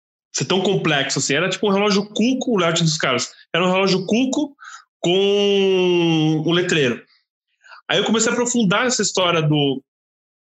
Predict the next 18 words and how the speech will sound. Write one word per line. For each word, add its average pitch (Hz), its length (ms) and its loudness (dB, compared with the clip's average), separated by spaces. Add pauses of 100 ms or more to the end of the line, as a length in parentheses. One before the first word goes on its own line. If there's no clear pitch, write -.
(380)
do 147 140 2
Oktoberfest, 151 920 0
de 123 180 -6
onde 160 160 0
que 170 120 -2
vem, 143 640 0 (160)
por 147 100 -2
que 170 80 0
do 156 120 2
relógio 151 300 0
Cuco 156 580 0
e 139 60 -4
tal, 147 140 0
dos 147 100 0
ornamentos, 160 840 0
tudo 156 180 0
mais, 170 300 0
saca? 165 300 -4